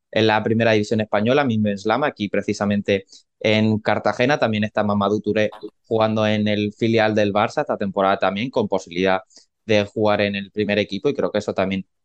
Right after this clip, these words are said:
es el resultado de todo el trabajo, eh,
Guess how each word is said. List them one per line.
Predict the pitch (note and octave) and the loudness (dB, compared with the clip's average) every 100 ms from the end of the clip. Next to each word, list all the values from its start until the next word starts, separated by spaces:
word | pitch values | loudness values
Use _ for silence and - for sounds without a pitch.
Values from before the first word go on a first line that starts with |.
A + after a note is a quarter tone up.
| - | -8
es | - G2 | -4 0
el | G#2+ G2+ | 0 2
resultado | G2 G#2+ G2+ A2 | 0 -2 0 0
de | A2 | 2
todo | G#2+ | 0
el | G2 | 0
trabajo, | G2+ G2+ F#2+ G2 F#2+ _ _ - | 0 -2 -2 -4 -6 _ _ -4
eh, | G#2 G#2 G2 | 0 2 2